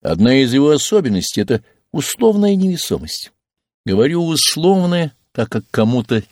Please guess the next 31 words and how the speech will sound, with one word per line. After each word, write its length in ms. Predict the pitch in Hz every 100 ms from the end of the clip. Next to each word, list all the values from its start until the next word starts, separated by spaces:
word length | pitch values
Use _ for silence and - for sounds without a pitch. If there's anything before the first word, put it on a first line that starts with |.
| -
тяжко 460 | - 110 - -
переставлять 460 | 95 95 104 95 98
даже 240 | 90 90
ноги, 280 | 87 120 - - _ _ _ _
в 40 |
то 100 | 92
время, 220 | 90 95
когда 360 | 87 90 98 - _ _ _ _ -
кто-то 300 | - 117 95
другой 320 | 104 107 113
летает 380 | 107 107 107 101
быстрее 500 | 104 - 101 107 110
света, 500 | - 101 120 - - - _
ибо 180 | 92 85
тонкое 420 | - 104 95 95
тело, 260 | 90 104 98
не 140 | 92
отягощенное 880 | 90 87 87 - - 113 123 131 139
грубой 360 | 113 135 127
астральной 420 | 127 - 127 120 117
материей, 460 | 113 - 110 95 - -
может 180 | 90 -
передвигаться 520 | 85 80 82 82 65
свободно. 460 | - 73 98 120 _ _ _ _ _ _ _ _ _ _ -
Неизмеримые 800 | 78 80 78 85 135 165 156 147
пространства 800 | 131 131 - 120 131 117 - 98
высших 460 | 98 113 - -
миров 280 | 98 92 95
дают 240 | 90 92
свободу 420 | - 92 82 85 76
полетам. 400 | 85 85 -